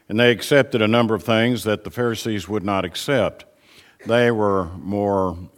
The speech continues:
uh, strict and more religious in their viewpoint, that is, the Pharisees.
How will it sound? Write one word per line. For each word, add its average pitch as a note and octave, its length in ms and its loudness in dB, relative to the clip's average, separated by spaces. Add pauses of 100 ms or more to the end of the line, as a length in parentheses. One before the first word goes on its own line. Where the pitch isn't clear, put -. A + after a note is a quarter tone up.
(220)
uh, F2+ 180 -8
strict A#2+ 600 -2
and A#2 120 -4
more A2 160 -2
religious F#2+ 600 -6
in F#2+ 140 -6
their F2+ 140 -4
viewpoint, E2+ 680 -6
that E2+ 160 -8
is, D#2+ 240 -12
the G2 100 -16
Pharisees. - 600 -4